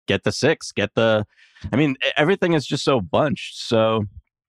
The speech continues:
that play-in game would be a lot of fun, though. And stylistically, you're absolutely right. Like, the bigs versus the small, like, you know, you could throw Jaden McDaniels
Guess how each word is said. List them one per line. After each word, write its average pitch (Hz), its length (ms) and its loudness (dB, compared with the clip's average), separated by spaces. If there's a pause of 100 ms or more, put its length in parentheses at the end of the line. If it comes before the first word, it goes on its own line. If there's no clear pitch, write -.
(840)
that 135 220 2
play-in 160 320 2
game 175 220 2
would 139 100 2
be 135 120 2
a 123 60 4
lot 117 140 4
of 110 80 0
fun, 120 160 2
though. 120 140 2
And 110 80 0
stylistically, 113 680 0
you're 104 120 4
absolutely 104 480 0
right. 92 380 2
Like, 92 240 0
the 104 80 2
bigs 104 400 -2
versus 101 220 0
the 98 120 -4
small, 95 560 0
like, 90 240 0 (680)
you 113 100 0
know, 104 60 2
you 110 180 0
could 131 160 0
throw 120 240 4
Jaden 101 760 2
McDaniels 101 600 2